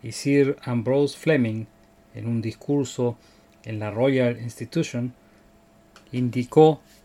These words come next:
que el próximo paso es disolver la energía en conciencia.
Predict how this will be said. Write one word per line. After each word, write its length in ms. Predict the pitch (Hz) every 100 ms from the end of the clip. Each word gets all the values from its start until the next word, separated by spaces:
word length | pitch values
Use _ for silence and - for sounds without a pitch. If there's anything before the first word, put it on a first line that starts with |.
| _
que 120 | 131
el 120 | 123
próximo 540 | 120 160 156 - 139 127
paso 440 | 147 135 131 127 - _ _ _
es 160 | - 117
disolver 680 | 123 - 127 123 139 120 101 _
la 80 | -
energía 500 | 117 113 110 - 156
en 80 | 151
conciencia. 680 | 143 123 - 117 104 -